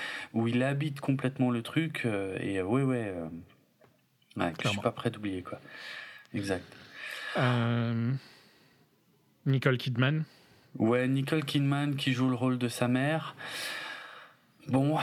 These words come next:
Speaker 2: Qui fait une performance, moi, j'y trouve, j'aime, bon, j'aime pas Nicole Kidman, et en plus,
Speaker 1: Ah.
Speaker 2: le fait que je la vois littéralement avant chaque film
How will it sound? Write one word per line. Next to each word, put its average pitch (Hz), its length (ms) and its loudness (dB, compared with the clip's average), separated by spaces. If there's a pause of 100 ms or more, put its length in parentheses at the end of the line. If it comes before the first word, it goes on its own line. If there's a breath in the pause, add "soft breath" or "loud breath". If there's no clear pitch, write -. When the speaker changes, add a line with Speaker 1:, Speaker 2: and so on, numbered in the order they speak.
Speaker 2:
Qui 147 80 6
fait 170 160 6
une 143 120 4
performance, 139 640 2
moi, 131 140 4
j'y 120 160 0
trouve, 123 280 -2 (260)
j'aime, 160 280 4
bon, 131 440 2 (600)
j'aime 143 200 4
pas 196 140 4
Nicole 143 320 2
Kidman, 151 400 2
et 143 120 2
en 135 80 4
plus, 160 340 2
Speaker 1:
Ah. 113 140 2 (120)
Speaker 2:
le 139 100 6
fait 160 220 4
que 151 100 4
je 135 160 6
la 135 160 4
vois 139 300 4
littéralement 151 800 4
avant 139 240 4
chaque 139 260 2
film 151 360 4